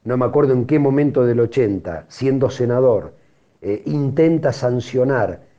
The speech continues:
el proyecto de, de, de, de ley de rectificación o de derecho a réplica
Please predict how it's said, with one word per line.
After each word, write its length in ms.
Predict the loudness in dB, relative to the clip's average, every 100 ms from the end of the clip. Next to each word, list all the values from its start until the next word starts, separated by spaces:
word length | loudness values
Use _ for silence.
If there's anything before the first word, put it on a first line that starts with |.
| -6
el 200 | -4 -4
proyecto 840 | -2 -2 2 0 0 -6 -8 -10 -14 _ _ _ -10
de, 960 | -4 -2 0 0 0 0 -2 -4 -8 -12 -18 -8
de, 400 | -6 -6 -8 -10
de, 260 | -10 -12
de 200 | -4 0
ley 180 | 2 2
de 120 | 0
rectificación 1120 | -2 -6 -8 -14 -10 -10 -2 4 4 4 0 -6 -18 -8
o 120 | -6
de 120 | -4
derecho 340 | -2 -4 -2
a 40 | -2
réplica 680 | 0 0 -2 -6 -6 -8